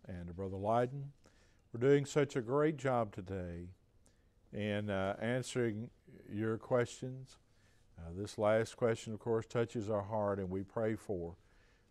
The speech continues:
this family. So many families are in crisis today and having so many troubles, but we need to turn to the Word of God for all the help that we can get. You know, in Joshua chapter one and verse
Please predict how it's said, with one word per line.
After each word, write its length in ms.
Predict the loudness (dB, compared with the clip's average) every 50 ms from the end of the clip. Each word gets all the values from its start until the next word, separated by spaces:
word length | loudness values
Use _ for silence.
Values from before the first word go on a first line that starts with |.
| _ -4
this 200 | -4 -4 -4 -6
family. 600 | -4 0 2 2 2 2 2 0 -2 -2 -4 -6 -10 -18 -20 -20 -20 -20 _ -20
So 220 | -20 -12 -8 -4 -2
many 220 | -2 0 0 -2
families 580 | -2 0 0 0 0 2 2 2 2 2 2 4
are 180 | 4 4 4
in 120 | 4 2 -2
crisis 580 | -4 -2 0 2 2 0 -2 -6 -10 -10 -12
today 580 | -12 -14 -10 -4 -2 -2 0 0 -2 -2 -4 -8 -12 -16 _ _ _ _ _ -20 -20 _ _ _ _ _ _ _ _ -14 -10
and 360 | -8 -6 -4 -4 -4 -4 -4
having 360 | -2 0 0 0 0 -2 -4
so 240 | -4 -2 2 2 2
many 260 | 2 0 -2 -2 -4
troubles, 720 | -4 -2 0 2 2 2 0 -2 -2 -4 -6 -12 -18 -20 -20 _ _ _ _ _ _ _ _ _ _ _ _ _
but 220 | -4 -2 -2 -2 -4 -4
we 200 | -4 -2 -2 0
need 240 | 0 0 0 0 0
to 100 | -2 -4
turn 320 | -2 -2 -2 -2 0 2
to 100 | 2 2
the 80 | 2 2
Word 220 | 4 4 4 4
of 120 | 2 0
God 500 | 2 4 6 6 8 8 6 6 4 0 -4 -10 -18 _ _ -20 -20 _ -20 -20 -20 -20 _ -12
for 100 | -6 -2
all 280 | 2 4 6 6 6 4
the 80 | 4 2
help 300 | 4 2 2 2 2 0
that 120 | -2 0
we 160 | 0 0 -2
can 220 | -2 -2 -4 -4 0
get. 380 | 2 2 4 4 2 0 -4 -10 _ -20 _ _ -20 -20 -20 _ _ -20 _ -20 -12 -8
You 60 | -4
know, 180 | -2 0 0
in 80 | 0 0
Joshua 420 | 4 6 6 6 6 4 0 -4 -4
chapter 380 | 0 2 2 2 2 2 -2
one 360 | -2 0 2 2 2 2 2 2
and 120 | 2 4
verse 300 | 4 4 4 4 0 -4